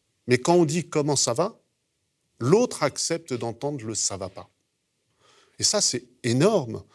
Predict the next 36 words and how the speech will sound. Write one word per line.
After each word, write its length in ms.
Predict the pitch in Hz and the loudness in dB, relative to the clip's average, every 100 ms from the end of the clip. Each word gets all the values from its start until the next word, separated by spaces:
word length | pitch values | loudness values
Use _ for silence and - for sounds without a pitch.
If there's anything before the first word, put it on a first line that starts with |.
| _ | _
parce 140 | - 120 | -2 -2
que 80 | 175 | 0
c'est 140 | 160 | -2
pas 120 | 185 | -2
le « 60 | 170 - | -4 -2
salut, 200 | 135 135 | -4 -6
ça 180 | - 120 | -8 -8
va » 120 | 127 | -8
du 120 | 120 | -10
boulot, 520 | 104 110 113 156 147 110 | -10 -8 -4 -2 -2 -4
euh, 580 | 104 104 104 104 107 110 - - - 104 | -4 -6 -8 -10 -12 -14 -20 -20 -18 -14
euh, 80 | |
classique. 500 | 95 127 - 202 - _ | -8 -4 -4 -4 -12 _
Non, 240 | 123 160 156 _ _ | -4 -4 -6 _ _
on 80 | 143 | 0
sait 200 | 143 175 | 2 0
que 80 | 170 | -2
ça 100 | 127 | -6
peut 140 | 120 | -6
pas 200 | 113 110 | -6 -4
aller, 260 | 104 95 123 _ _ _ _ _ _ - | -4 -6 -10 _ _ _ _ _ _ -4
et 220 | 139 139 - _ - | -2 -2 -8 _ -10
on 100 | 123 | -6
sait 180 | - 143 | -4 -4
qu'on 100 | 117 | -4
va 120 | 104 | -6
trouver 240 | - 113 | -4 -6
du 120 | 104 | -6
soutien. 400 | 104 113 - 110 - _ - - - - _ _ _ _ _ | -6 -6 -10 -14 -14 _ -20 -20 -20 -20 _ _ _ _ _
Vous 140 | 104 101 | -16 -16
pouvez 260 | - 113 | -8 -6
aller 160 | 120 123 | -4 -4
sur 200 | - 101 | -6 -6
la 100 | 104 | -8
page 280 | 117 110 - | -6 -8 -6
Facebook 640 | 110 104 95 117 120 - | -8 -8 -10 -12 -12 -20